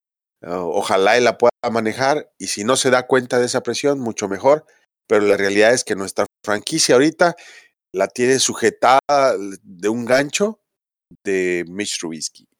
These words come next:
Este, va a ser muy interesante saber, eh, qué es lo que va a suceder, ¿no? En esta, va a estar interesante. Mu-, las tres semanas que vienen van a ser muy interesantes.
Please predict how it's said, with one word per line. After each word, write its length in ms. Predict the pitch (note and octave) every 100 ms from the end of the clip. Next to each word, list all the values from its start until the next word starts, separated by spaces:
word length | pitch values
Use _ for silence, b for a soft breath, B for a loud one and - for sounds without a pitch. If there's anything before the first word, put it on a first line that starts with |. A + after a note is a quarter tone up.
| -
Este, 580 | D#2 D2+ C#2 - -
va 80 | F#2+
a 20 | G2
ser 120 | G#2+
muy 180 | G#2+ A2+
interesante 760 | F#2+ F#2+ G2 A2+ A#2 C#3 C3+ - _ _ _ _ _ _ - B B B
saber, 640 | - F#2+ F#2+ A2 B2 - _ _ _ _ _ _ _ _
eh, 340 | - E2+ - -
qué 140 | - G#2
es 120 | G#2+
lo 120 | G#2
que 100 | G2
va 100 | G2
a 40 |
suceder, 600 | - G#2 - F2+ E2+ - _ _ _ _
¿no? 280 | C#2 G2+ F#2 A1 G1+
En 220 | E2+ D#2+
esta, 600 | D#2+ - F2 D2+ - _ _ _ F#2
va 40 |
a 20 |
estar 180 | F#2+ A#2+
interesante. 600 | A2+ G#2 F2 - D2+ C2+
Mu-, 140 | E2 -
las 180 | G#2+ -
tres 140 | B2+
semanas 340 | B2+ A#2+ A#2+ -
que 100 | G2+
vienen 260 | A#2 A2+
van 100 | G2+
a 20 |
ser 140 | F#2 F#2
muy 220 | F#2 G2
interesantes. 720 | F2 - - D2 C2 - -